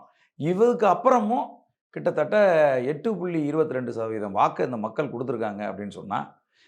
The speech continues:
தனிச்சு நிக்கிறதுனால தான். இவர்கள் கூட்டணி சேருகிற போது நமக்கு கடும் நெருக்கடிகள் வந்து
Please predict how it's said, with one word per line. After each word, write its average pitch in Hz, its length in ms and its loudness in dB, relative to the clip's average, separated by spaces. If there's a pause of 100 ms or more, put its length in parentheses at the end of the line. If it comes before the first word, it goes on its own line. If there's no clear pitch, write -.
(180)
தனிச்சு 190 420 2
நிக்கிறதுனால 123 560 -2
தான். 101 380 -8
இவர்கள் 131 360 2 (120)
கூட்டணி 240 400 2
சேருகிற 165 420 4
போது 127 240 2 (460)
நமக்கு 175 360 0
கடும் 220 300 6
நெருக்கடிகள் 202 640 4
வந்து 139 180 -4